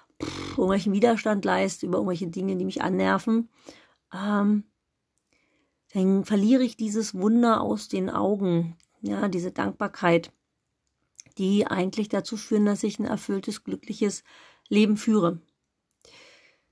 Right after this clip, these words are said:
Ja, mal ein sehr anstrengendes Thema heute. Und meine Einladung an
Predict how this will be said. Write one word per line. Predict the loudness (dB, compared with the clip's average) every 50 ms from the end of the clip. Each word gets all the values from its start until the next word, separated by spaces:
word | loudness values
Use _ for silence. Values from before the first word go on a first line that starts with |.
| _ _ _ _ _ _ 4
Ja, | 6 6 8 8 6
mal | 6 4 4 4
ein | 4 4
sehr | 4 6 6 6 6 4 4 6 6 6 6 4 4 2 0 0
anstrengendes | 0 0 0 0 -2 -2 0 2 2 2 0 -2 -4
Thema | -4 -4 -2 -2 0 0
heute. | 0 0 2 2 2 2 2 2 0 -4 _ _ _ _ _ _ _ _ _ -20 _ _ _ _ _ -6
Und | -2 0 0 2 2 2
meine | 2 4 4 4 2 2
Einladung | 2 0 2 2 2 2 0 -2 -2
an | -2 -2 -2 0 -2 -2 -2 -4 -6 -10